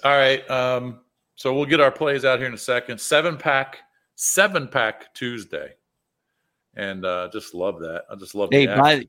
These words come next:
Speaker 2: can I tell you a quick story about Cripple Creek?
Speaker 1: Yeah.
Speaker 2: When I won twenty grand.
Speaker 1: Oh, yeah, I remember that. That was unbelievable.
Speaker 2: Oh,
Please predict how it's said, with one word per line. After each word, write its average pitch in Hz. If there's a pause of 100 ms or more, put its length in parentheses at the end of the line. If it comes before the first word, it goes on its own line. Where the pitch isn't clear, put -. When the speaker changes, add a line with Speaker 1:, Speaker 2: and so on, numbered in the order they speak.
Speaker 2:
can 139
I 139
tell 143
you 139
a 120
quick 135
story 120
about 131
Cripple 143
Creek? - (460)
Speaker 1:
Yeah. 123 (760)
Speaker 2:
When 113
I 113
won 113
twenty 117
grand. 117 (1600)
Speaker 1:
Oh, 160
yeah, 135
I 123
remember 107
that. 78
That 98
was 82
unbelievable. 80 (960)
Speaker 2:
Oh, -